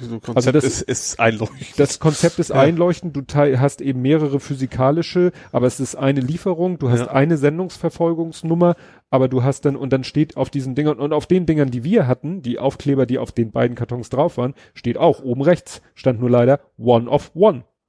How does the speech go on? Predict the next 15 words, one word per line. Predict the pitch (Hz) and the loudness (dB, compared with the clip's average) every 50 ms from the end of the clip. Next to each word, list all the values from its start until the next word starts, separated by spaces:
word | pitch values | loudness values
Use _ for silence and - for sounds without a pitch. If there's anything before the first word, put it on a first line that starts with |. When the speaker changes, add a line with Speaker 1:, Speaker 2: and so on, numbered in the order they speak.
| _ _ _ _ _ _ _ _ _ _ _ _ _ _ _ | _ _ _ _ _ _ _ _ _ _ _ _ _ _ _
Speaker 1:
Aha. | - 110 101 107 104 127 139 - _ _ _ _ | -12 -10 -6 -4 -4 -6 -6 -8 _ _ _ _
Speaker 2:
Ne? | - 143 220 - _ _ | -2 -2 -2 -2 _ _
Das | 135 120 - | -4 -2 2
heißt, | 143 139 143 - | 2 2 2 2
das | 147 127 - - - | -2 -6 -6 -6 -2
Speaker 1:
Also | 135 131 127 | -2 0 0
zweimal | - - - - 131 160 175 165 160 151 | -2 -4 -2 -2 0 0 0 -2 -2 0
one | 131 131 135 139 | 0 0 -2 -2
of | 131 113 - | -8 -4 -2
one. | - 110 104 101 90 - - | -2 -2 -2 -6 -10 -16 -2
Speaker 2:
Also | - 143 131 139 | 0 0 0 0
zweimal | 135 - - 160 175 190 196 175 | -4 0 2 2 4 4 4 2
one | 165 170 170 | 2 2 2
of | 156 - 175 | 2 4 2
one | 185 175 196 | 2 2 0